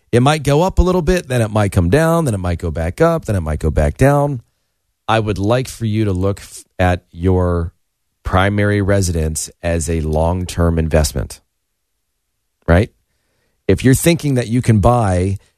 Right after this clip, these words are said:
and then next year sell and leapfrog into a more expensive property, and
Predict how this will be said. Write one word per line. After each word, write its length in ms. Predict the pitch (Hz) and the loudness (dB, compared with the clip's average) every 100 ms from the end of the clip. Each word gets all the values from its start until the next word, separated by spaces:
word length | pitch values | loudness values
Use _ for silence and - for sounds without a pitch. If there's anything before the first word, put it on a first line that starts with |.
| _ - | _ -6
and 180 | 107 | -2
then 160 | 107 104 | 0 0
next 400 | 113 120 - - | 0 -2 -6 -4
year 280 | 107 101 95 | -2 0 -2
sell 640 | - - 127 113 101 98 95 | -2 2 2 4 2 0 -4
and 160 | 104 95 | -2 0
leapfrog 760 | 92 113 110 - 110 95 92 | 0 0 -2 -4 0 2 0
into 220 | 92 92 | -2 -2
a 40 | 90 | -2
more 220 | 98 117 | 0 0
expensive 560 | 113 - 107 104 92 80 | -2 -4 -4 -4 -6 -2
property, 640 | 101 98 - 101 95 92 | 2 2 2 2 2 0
and 180 | 78 | -4